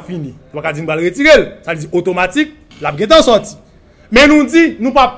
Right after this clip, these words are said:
tann, paske pou krim, pou masak, krim finansye, krim de san, ke ekip sa a fè an dan peyi a, nou di nou pa ka tann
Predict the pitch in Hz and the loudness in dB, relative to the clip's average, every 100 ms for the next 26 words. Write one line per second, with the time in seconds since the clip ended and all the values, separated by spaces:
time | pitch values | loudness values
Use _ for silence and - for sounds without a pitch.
0 | - 349 262 156 - - - - 185 233 | 4 4 4 -2 -16 -20 -18 -8 -6 -2
1 | 220 240 226 240 240 240 156 - - _ | -2 -4 -6 -4 -2 -2 -4 -10 -20 _
2 | _ - 220 220 208 - 220 202 - - | _ -6 -4 -4 -6 -10 -8 -8 -10 -20
3 | _ _ _ - 240 233 240 226 214 - | _ _ _ -6 -2 -2 -4 -6 -6 -10
4 | - - _ _ _ - 240 226 220 214 | -20 -20 _ _ _ -4 -2 -2 -4 -4
5 | - 233 175 - _ _ _ _ - 233 | -6 -10 -10 -14 _ _ _ _ -2 0
6 | 226 214 208 247 - 196 147 - - 233 | 2 -2 -2 -6 -6 -6 -6 -8 -4 -4
7 | 196 - - _ - 190 160 190 196 180 | -4 -8 -20 _ -8 -6 -4 -4 -2 -2
8 | 175 185 180 - 165 156 151 147 156 131 | -2 -4 -6 -12 -12 -10 -10 -10 -10 -14
9 | - 180 156 | -12 -10 -10